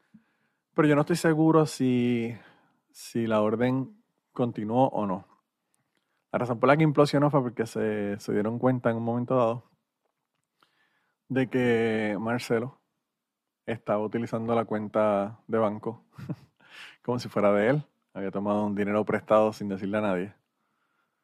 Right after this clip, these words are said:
Y pues eso, eso pues obviamente le restó credibilidad a una persona, obviamente.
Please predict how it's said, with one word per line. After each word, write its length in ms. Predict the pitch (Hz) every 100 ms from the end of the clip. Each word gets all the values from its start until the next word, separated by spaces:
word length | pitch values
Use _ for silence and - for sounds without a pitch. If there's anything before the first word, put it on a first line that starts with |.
| _ _ _ _ _ -
Y 880 | 120 117 110 107 101 98 95 92 98
pues 240 | - 104
eso, 760 | 107 98 - 113 107 104 104 - _ _ _ _ _ _ _ _ _ _ _ _ _
eso 380 | - 104 - 110
pues 500 | 104 107 - - - -
obviamente 800 | 101 98 95 101 110 98 92 107 _ _ _ _ _ _ _ _ _ _ _ _ -
le 180 | 92
restó 300 | - 95 107
credibilidad 480 | 98 101 101 98 101
a 40 | 101
una 140 | 104
persona, 320 | 104 - 147
obviamente. 460 | 127 113 117 135